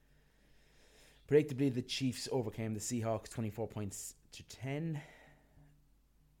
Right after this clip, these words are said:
The Vikings won another one-score game, twenty-seven points to twenty-four over the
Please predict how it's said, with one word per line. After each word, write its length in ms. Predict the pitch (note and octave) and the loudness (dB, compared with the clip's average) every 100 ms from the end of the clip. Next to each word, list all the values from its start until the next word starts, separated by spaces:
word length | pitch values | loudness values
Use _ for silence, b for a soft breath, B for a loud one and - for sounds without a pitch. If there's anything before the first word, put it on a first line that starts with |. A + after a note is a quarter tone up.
| F2 | -10
The 180 | A2 G#2+ G2+ | -6 -6 -4
Vikings 840 | A#2+ A#2+ A2+ G#2+ G#2 G2+ - - - _ _ _ _ _ _ _ _ _ G#2 | -2 -2 -2 -4 -4 -6 -8 -10 -14 _ _ _ _ _ _ _ _ _ -12
won 200 | A2 A#2+ | -4 -2
another 240 | A2 A2 G#2+ | -2 -2 -2
one-score 440 | G#2+ G#2+ G2+ G2+ | -4 -6 -6 -8
game, 280 | G2 G2 G2 | -6 -8 -8
twenty-seven 420 | - G#2+ G#2+ G2 | -8 -8 -6 -8
points 280 | G2 G2 F#2+ | -8 -10 -10
to 160 | - | -16
twenty-four 460 | - G2 - G#2 G#2 | -10 -10 -6 -6 -6
over 140 | G2 | -8
the 100 | E2+ | -14